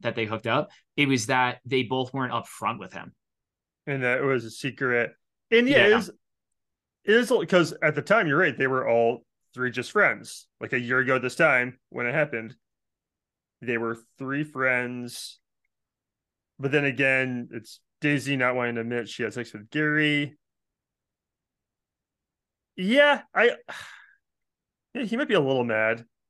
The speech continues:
Speaker 2: about the
Speaker 1: Yeah,
Speaker 2: sex
Speaker 1: I mean,
Speaker 2: too. <laughs> I don't know.
Speaker 1: yeah, but yeah, I think it's that he, now he just, like, can't trust them, and that's what he kinda brought up to his sister when he was talking to her.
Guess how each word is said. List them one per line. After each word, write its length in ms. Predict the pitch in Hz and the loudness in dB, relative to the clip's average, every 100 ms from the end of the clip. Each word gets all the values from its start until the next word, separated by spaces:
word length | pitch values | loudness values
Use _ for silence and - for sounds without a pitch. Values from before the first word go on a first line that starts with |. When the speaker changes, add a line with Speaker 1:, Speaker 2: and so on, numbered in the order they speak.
| _ _ _ _ _ _ _ - | _ _ _ _ _ _ _ -6
Speaker 2:
about 160 | 135 127 | -6 -2
the 80 | |
Speaker 1:
Yeah, 200 | 139 208 | 2 2
Speaker 2:
sex 80 | 135 | 4
Speaker 1:
I 80 | 247 | 4
mean, 100 | 247 | 4
Speaker 2:
too. 140 | 175 131 | 4 0
<laughs> 40 | |
I 60 | 185 | 0
don't 360 | 208 202 170 - | 4 4 2 0
know. 140 | 160 - | -2 4
Speaker 1:
yeah, 360 | 285 185 160 | 6 8 6
but 200 | 156 175 - | 4 -2 -2
yeah, 340 | 202 165 135 156 | 2 2 2 0
I 120 | 175 | -2
think 180 | 247 190 | -2 -4
it's 100 | 185 | -2
that 180 | 160 139 | -4 -2
he, 340 | 147 135 127 | -4 -6 -6
now 220 | 156 156 147 | -4 -2 -2
he 100 | 139 | -6
just, 200 | 135 135 | -8 -6
like, 160 | 117 - | -6 -4
can't 180 | 214 | -6
trust 340 | - 165 156 - | -2 -2 0 -2
them, 380 | 151 151 147 135 | -2 0 -2 -2
and 80 | |
that's 140 | 131 139 | -4 -2
what 100 | 165 | -2
he 60 | |
kinda 180 | 123 127 | 0 0
brought 160 | 117 117 | 2 0
up 40 | 110 | -2
to 80 | 110 | -10
his 120 | 101 | -6
sister 420 | 131 123 117 107 | -6 -6 -4 -4
when 100 | 101 | -4
he 40 | 101 | -6
was 120 | 98 | -4
talking 300 | 101 92 90 | -2 -2 -6
to 120 | 98 | -4
her. 140 | 95 | -4